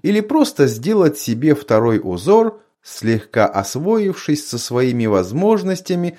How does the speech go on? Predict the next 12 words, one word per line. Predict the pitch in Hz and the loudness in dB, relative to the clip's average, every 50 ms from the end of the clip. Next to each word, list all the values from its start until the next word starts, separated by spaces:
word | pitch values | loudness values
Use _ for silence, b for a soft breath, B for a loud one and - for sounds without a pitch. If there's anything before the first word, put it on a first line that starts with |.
| B B B | B B B
сразу | - - - 92 98 117 156 196 202 185 196 190 | -8 -4 -2 0 2 4 4 2 2 0 -2 -2
же | 175 180 190 | -2 -2 -2
двигали | 165 113 101 101 123 147 147 131 135 135 135 127 | -4 -4 -4 -4 -2 -2 0 2 2 2 2 2
на | 120 117 107 98 | 0 0 0 0
нижние, | 101 110 143 175 180 156 - 165 160 151 147 | 0 0 0 -2 -2 -4 -4 -2 -2 -2 -2
куда | 147 - 110 101 104 117 175 202 202 | -2 -2 -4 -4 -2 0 2 2 2
более | 156 143 147 147 139 135 127 120 107 | 2 2 2 4 4 4 2 2 2
жирные | 101 98 104 123 131 127 123 123 123 117 113 113 110 - - | 0 0 0 2 2 2 2 0 0 0 0 0 -2 -4 -10
в | - - - | -20 -14 -4
плане | - 101 104 110 117 113 110 104 | 2 4 4 6 4 4 2 0
добычи | 101 90 101 92 87 82 98 98 98 - - 101 | 2 2 2 0 2 2 0 0 0 0 -4 -4
горизонты. | 82 95 95 92 92 90 85 92 90 78 80 73 71 - - | -2 0 0 0 -2 -4 -4 -6 -4 -4 -4 -6 -8 -12 -18